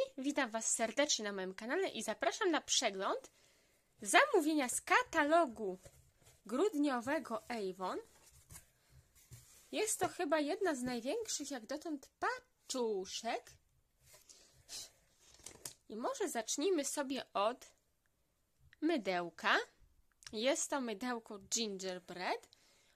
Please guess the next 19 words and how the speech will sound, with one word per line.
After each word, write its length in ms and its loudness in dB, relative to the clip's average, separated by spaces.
o 200 0
zapachu 520 -2
pierniczków. 800 -2
Zamówiłam 520 -4
z 100 -6
tej 200 -10
serii 440 -4
również 380 -8
żel 220 -2
pod 180 -10
prysznic. 600 -12
E, 220 -6
żel 240 2
idzie 240 2
dla 160 0
kogoś, 380 0
więc 220 0
stwierdziłam, 1000 -4
że 540 -2